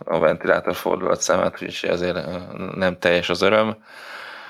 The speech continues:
Ö, hát, hogy kinek lehet jó ez a gép? Hát szerintem, akinek már Xbox One-ja van, az,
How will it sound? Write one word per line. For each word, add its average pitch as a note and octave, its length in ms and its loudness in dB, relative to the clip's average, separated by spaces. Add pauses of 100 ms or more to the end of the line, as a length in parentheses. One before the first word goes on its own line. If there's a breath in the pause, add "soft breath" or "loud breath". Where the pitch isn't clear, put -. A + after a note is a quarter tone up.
(340 loud breath)
Ö, - 120 2
hát, A2 680 6
hogy G#2+ 80 -2
kinek A#2+ 300 2
lehet G#2 380 2
jó G2 400 4
ez F#2+ 100 4
a G2 60 4
gép? G#2+ 360 2
Hát - 160 -8
szerintem, G#2 380 2
akinek G2 300 2
már G2 220 4
Xbox F#2+ 380 -2
One-ja F#2 300 4
van, F#2 240 4
az, F2 380 0